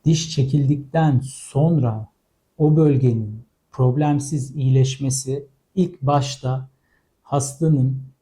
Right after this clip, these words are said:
çekim sırasında dokularının minimum zarar görmesiyle hekim sorumluluğundadır haliyle. Daha sonrasında ise tamamen hastanın söylenenlere iyi bir şekilde uymasıdır. Tabii ki iki taraf da her denileni yapmasına rağmen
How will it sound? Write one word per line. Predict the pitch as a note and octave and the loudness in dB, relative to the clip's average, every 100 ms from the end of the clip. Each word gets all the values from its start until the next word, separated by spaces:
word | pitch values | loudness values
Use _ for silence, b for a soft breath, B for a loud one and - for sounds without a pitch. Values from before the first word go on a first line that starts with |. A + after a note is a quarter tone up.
| _ | _
çekim | - B2+ C3+ E3+ | -8 -4 -2 -4
sırasında | - C#3+ C3+ - D3+ C3+ B2 D3 - - | -4 -2 -2 -2 0 2 2 -2 -8 -4
dokularının | C3+ C#3+ C#3+ C#3+ C3+ D#3 F3+ F#3 | -4 0 0 2 2 2 -2 -4
minimum | C#3 D#3 F#3+ G3 F3 D#3 D3 D3+ D#3 B2+ A#2 | -2 2 4 2 0 -2 -2 -2 -2 -4 -8
zarar | C#3+ C3+ B2 | -4 -2 -2
görmesiyle | A#2 B2+ C3 C3 C3 D3 C3 - | -2 -2 2 0 0 -4 -4 -4
hekim | - D#3 D#3 | -8 -8 -4
sorumluluğundadır | F3 F3 F3 F3 F3+ F3 E3+ E3+ - - _ | 0 0 0 -2 -2 0 -2 -4 -12 -20 _
haliyle. | C3 B2+ B2 B2 B2 D#3 - _ _ b b b b - | -2 0 0 0 0 -4 -10 _ _ b b b b 0
Daha | A#2+ - | 2 2
sonrasında | - F3 E3+ E3 - E3 D#3+ F#3+ | 2 2 2 0 0 0 2 2
ise | D#3+ B2+ - B2 - _ _ _ _ _ | 0 -2 -2 -6 -6 _ _ _ _ _
tamamen | D3+ E3+ D#3+ D3 E3+ | 0 2 2 0 -2
hastanın | B2 C#3 C3 - D3+ B2 C3 | -2 -4 -4 -4 0 0 -2
söylenenlere | - - C3+ D3 C#3+ C#3+ C#3+ C3 D3+ | -8 -2 0 0 -2 -2 -2 -2 -2
iyi | D3+ D3+ | -6 -10
bir | C3+ | -10
şekilde | - A#2+ - C3 | -16 -16 -10 -8
uymasıdır. | E3+ C#3+ C3+ C3 - A#2 A#2+ - | -6 -4 -4 -4 -12 -16 -16 -4
Tabii | F#3 G3 - | 2 2 0
ki | D#3 | -4
iki | - | -4
taraf | D#3+ D#3 D#3 - | -4 0 -2 -2
da | C3 | -2
her | C#3+ D3+ C#3 | 0 -2 -4
denileni | D3 C#3+ D3+ | -4 -4 -6
yapmasına | C#3+ C3+ C#3 - E3+ C3+ | -10 -10 -14 -10 -8 -4
rağmen | C#3 D3+ B2+ | -2 -2 -4